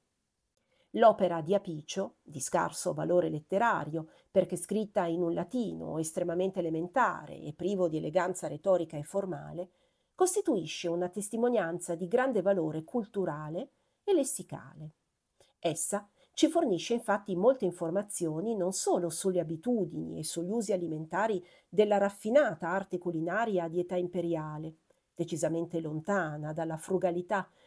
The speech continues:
che aveva contraddistinto quella delle epoche precedenti, ma anche sulle proprietà dietetiche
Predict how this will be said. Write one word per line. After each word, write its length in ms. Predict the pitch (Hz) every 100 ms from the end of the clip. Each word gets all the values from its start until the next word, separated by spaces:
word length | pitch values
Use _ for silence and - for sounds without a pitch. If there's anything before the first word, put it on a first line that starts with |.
| _
che 140 | - 190
aveva 320 | 185 185 165
contraddistinto 880 | 196 185 185 170 175 - 208 202 160
quella 340 | 180 190 160
delle 220 | 156 160
epoche 280 | 165 160 160
precedenti, 840 | 160 160 170 160 151 156 151 160 - _ - -
ma 120 | 214 247
anche 260 | 330 208
sulle 300 | 180 208 175
proprietà 520 | 175 180 180 175 175
dietetiche 760 | 160 170 170 294 160 175 -